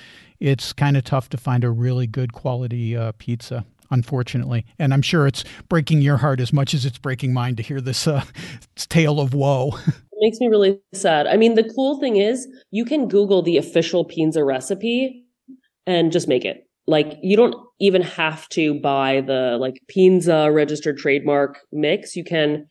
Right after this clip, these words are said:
Speaker 2: find a hack on the internet and bake it yourself. And what I really love about the pinza, and it sounds like,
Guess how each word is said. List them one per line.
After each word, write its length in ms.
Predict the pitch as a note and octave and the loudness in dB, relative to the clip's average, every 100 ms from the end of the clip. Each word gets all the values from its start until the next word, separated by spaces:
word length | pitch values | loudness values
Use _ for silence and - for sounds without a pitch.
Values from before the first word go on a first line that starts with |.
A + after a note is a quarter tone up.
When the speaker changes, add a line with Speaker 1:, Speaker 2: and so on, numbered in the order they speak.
| _ _ _ - | _ _ _ 0
Speaker 2:
find 200 | E3+ D#3+ | 2 2
a 60 | |
hack 280 | C3+ D3 D3+ | 0 -4 -2
on 100 | D#3+ | 0
the 120 | D3+ | 0
internet 340 | C#3 E3 G#3 - | 2 2 2 0
and 140 | D#3+ | 0
bake 200 | D#3 D3+ | 0 -2
it 40 | |
yourself. 560 | D#3 C#3 - C#3+ B2 B2 | -6 -6 -2 -2 -2 -4
And 320 | D#3+ D#3 D3+ _ _ | -2 -2 -4 _ _
what 120 | G3 | 2
I 40 | G3+ | 4
really 220 | A3+ C4+ | 6 6
love 140 | A3+ | 4
about 240 | G3+ F#3 F3 | 4 2 0
the 80 | E3+ | -2
pinza, 680 | - E3 F3 G#3+ A3+ B3 - | -2 -2 0 0 0 -2 -2
and 100 | F#3 | -2
it 120 | - | -2
sounds 240 | F3 E3+ | -2 -2
like, 180 | E3 D3+ | -2 -2